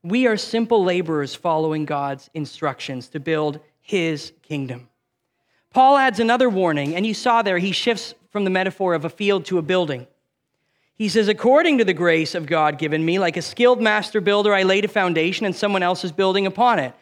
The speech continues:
That's just analogous to the planting and watering in the last metaphor. "But let each one take care how he builds upon it.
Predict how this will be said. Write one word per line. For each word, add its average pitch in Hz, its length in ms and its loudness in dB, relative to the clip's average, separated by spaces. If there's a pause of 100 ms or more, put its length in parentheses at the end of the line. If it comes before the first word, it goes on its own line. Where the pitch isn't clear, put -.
(200)
That's 220 220 -2
just 226 240 -4
analogous 208 600 0
to - 140 -8
the 165 260 -2 (200)
planting 175 340 -2
and 170 100 0
watering 180 420 2
in 139 100 -2
the 151 80 0
last 151 320 -2
metaphor. 151 540 -6 (720)
"But 220 260 4
let 202 240 2
each 262 320 0
one 240 300 2
take 233 320 -2
care 214 340 2
how 233 360 0
he 220 180 -2
builds 196 400 0
upon 175 340 -4
it. 135 240 -10